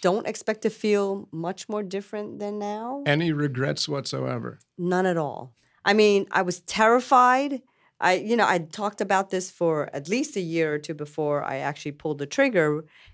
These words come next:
Speaker 1: And when I was ready to pull the trigger and submit my resignation, it was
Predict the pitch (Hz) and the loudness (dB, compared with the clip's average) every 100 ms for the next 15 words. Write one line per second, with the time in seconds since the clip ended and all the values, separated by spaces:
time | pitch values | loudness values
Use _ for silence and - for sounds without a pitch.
0 | _ - 165 156 151 143 170 170 175 170 | _ -2 0 0 -2 0 4 6 4 2
1 | 147 170 175 175 160 - 156 147 240 294 | 2 4 4 2 -2 -4 -6 2 4 6
2 | 262 196 185 170 160 156 147 139 139 147 | 4 2 4 4 4 2 0 -4 -8 -8
3 | 147 156 147 147 147 139 147 180 254 - | -6 -4 -2 -2 -2 -2 0 2 2 2
4 | 156 139 - 165 143 143 135 131 - | 0 -2 -2 -2 -2 -4 -6 -8 -12